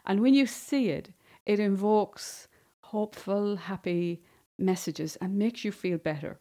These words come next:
Because if you're in groups on social media,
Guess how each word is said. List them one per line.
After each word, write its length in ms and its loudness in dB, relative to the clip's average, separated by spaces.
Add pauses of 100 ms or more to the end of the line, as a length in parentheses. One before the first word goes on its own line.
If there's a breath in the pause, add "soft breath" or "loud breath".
Because 400 0 (560 soft breath)
if 160 2
you're 240 6
in 140 6
groups 420 -2
on 140 0
social 400 -4
media, 500 -2